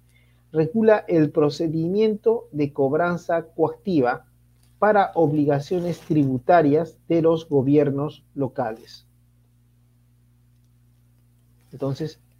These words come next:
no solamente se regula el procedimiento de ejecución coactiva de obligaciones no tributarias,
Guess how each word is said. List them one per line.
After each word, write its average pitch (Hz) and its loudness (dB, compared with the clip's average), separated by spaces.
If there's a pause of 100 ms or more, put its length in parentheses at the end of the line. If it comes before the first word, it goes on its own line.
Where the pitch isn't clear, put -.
(800)
no 196 2
solamente 214 6
se 180 0
regula 190 2
el 202 2
procedimiento 160 0
de 160 2
ejecución 147 -4
coactiva 170 -2
de 147 2
obligaciones 139 -4
no 180 -2
tributarias, 156 2